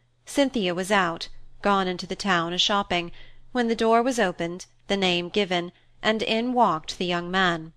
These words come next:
His entrance seemed to cause more confusion than Molly could well account for.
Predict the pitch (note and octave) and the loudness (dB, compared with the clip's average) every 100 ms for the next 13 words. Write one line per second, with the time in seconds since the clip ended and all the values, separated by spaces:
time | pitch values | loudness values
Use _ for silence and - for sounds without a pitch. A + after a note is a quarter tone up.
0 | _ _ _ _ _ _ _ - B3+ C#4+ | _ _ _ _ _ _ _ -4 0 2
1 | D#4+ C#4+ A3 G#3 A3+ G#3+ G#3 - G#3+ G3 | 2 0 -2 -2 -2 -2 -4 -2 0 0
2 | - G3+ F#3 F3+ E3+ B3 C#4+ A3 E3 E3 | -2 -4 -4 -6 -4 0 2 0 -2 -6
3 | F3 F3+ F3+ F3 F#3 E3+ F3+ E3 G#3+ G#3+ | -2 0 2 0 -2 0 0 0 -2 -2
4 | G#3+ - D#3+ D3+ | -4 -6 -6 -8